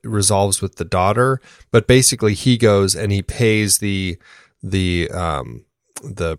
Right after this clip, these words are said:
prison guy, the prison owner, to just lock him up again. And he goes back into prison to stay there the rest of his life.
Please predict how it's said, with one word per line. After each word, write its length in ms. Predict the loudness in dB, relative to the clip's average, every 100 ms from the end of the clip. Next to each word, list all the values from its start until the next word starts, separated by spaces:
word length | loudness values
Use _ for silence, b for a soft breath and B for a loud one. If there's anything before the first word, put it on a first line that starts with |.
| -2
prison 440 | 0 0 0 0
guy, 300 | 0 0 0
the 180 | 0 -4
prison 360 | 0 -2 0 0
owner, 420 | 0 2 0 -4 _ _ _ 0
to 120 | 2
just 220 | 2 2
lock 260 | 2 2 0
him 100 | -2
up 140 | -6
again. 340 | -10 -12 -16 _ -10
And 120 | -6
he 100 | -4
goes 200 | -2 -2
back 260 | -2 -4 -6
into 120 | -10
prison 420 | -8 -8 -8 -12
to 100 | -6
stay 240 | -4 -4 -6
there 240 | -6 -10
the 140 | -10 -14
rest 220 | -12 -12
of 40 |
his 100 | -12 -14
life. 280 | -16 -20